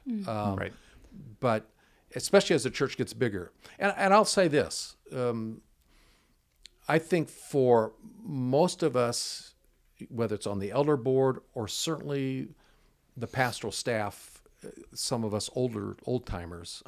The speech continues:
Speaker 2: <laughs> as the church began to grow, we became increasingly,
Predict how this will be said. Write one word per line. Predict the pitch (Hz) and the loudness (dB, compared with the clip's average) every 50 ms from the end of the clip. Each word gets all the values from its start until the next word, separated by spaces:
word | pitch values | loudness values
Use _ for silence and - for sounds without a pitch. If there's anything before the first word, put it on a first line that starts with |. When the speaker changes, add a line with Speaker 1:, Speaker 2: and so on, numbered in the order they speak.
| - - - | -16 -14 -14
Speaker 2:
<laughs> | 98 - _ _ _ _ _ _ _ _ _ _ - - _ _ _ _ _ _ _ _ _ _ _ _ _ _ _ _ _ _ _ _ | -14 -14 _ _ _ _ _ _ _ _ _ _ -20 -20 _ _ _ _ _ _ _ _ _ _ _ _ _ _ _ _ _ _ _ _
as | - 139 131 113 | -2 -2 0 0
the | 127 120 | -2 -2
church | - - - 202 190 190 - - | -2 0 2 2 2 0 0 -4
began | - 135 113 135 120 110 | -4 -2 0 0 0 -2
to | 104 | -2
grow, | 90 104 110 117 117 110 87 87 92 92 95 - _ _ _ _ _ _ _ _ _ _ _ _ - | -4 -2 0 0 0 0 -2 -4 -8 -10 -14 -16 _ _ _ _ _ _ _ _ _ _ _ _ -6
we | 123 127 135 131 | -4 -2 -2 -2
became | 131 131 117 - - 135 120 113 117 | -2 -4 -6 -4 -4 -4 -4 -4 -4
increasingly, | 117 117 110 - - - 147 143 131 - - 120 110 107 107 104 104 101 101 - | -6 -8 -8 -8 -6 -4 -4 -2 -2 -4 -4 -4 -4 -4 -4 -4 -4 -6 -8 -12